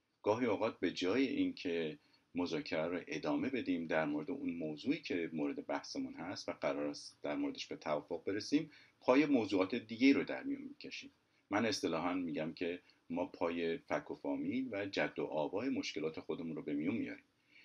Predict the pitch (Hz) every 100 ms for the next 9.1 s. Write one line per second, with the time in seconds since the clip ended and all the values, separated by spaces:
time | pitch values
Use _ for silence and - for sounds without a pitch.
0 | _ 85 82 101 110 110 - - 110 139
1 | 120 101 98 90 80 78 67 87 - 82
2 | 76 73 67 - 80 95 104 87 76 73
3 | 80 104 143 104 82 73 71 71 67 67
4 | - 73 - 71 76 78 - 101 - -
5 | _ - - - 65 62 - - - -
6 | 85 87 98 - 107 107 _ _ 87 92
7 | 139 143 101 85 107 - 78 76 69 71
8 | 65 76 90 85 76 139 143 - - -
9 | -